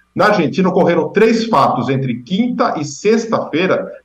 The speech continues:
que abalaram também a campanha eleitoral lá, né? Houve a morte de uma criança que tava saindo da escola de forma violenta, com um tiro. Isso acabou, criou uma comoção muito grande na Argentina.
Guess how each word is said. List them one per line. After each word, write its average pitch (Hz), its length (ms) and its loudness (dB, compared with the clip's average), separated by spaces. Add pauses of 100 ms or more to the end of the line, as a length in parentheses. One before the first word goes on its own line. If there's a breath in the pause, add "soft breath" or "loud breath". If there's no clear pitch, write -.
que 175 80 2
abalaram 190 720 4
também 165 460 2
a 170 60 0
campanha 170 340 0
eleitoral 170 500 2
lá, - 380 2 (100)
né? 110 200 0
Houve 151 200 2
a 156 80 4
morte 160 240 0
de 147 60 -6
uma 170 120 0
criança 175 540 2
que - 80 -6
tava 156 160 2
saindo 143 260 -2
da 143 80 0
escola 147 320 0
de 139 80 -6
forma 147 260 2
violenta, 170 520 2
com 156 180 -4
um - 20 -4
tiro. 165 520 -2 (200 loud breath)
Isso 180 240 0
acabou, 165 480 0
criou 139 200 0
uma 165 120 2
comoção 170 440 2
muito 190 180 0
grande 185 380 2
na 156 80 2
Argentina. 127 600 -2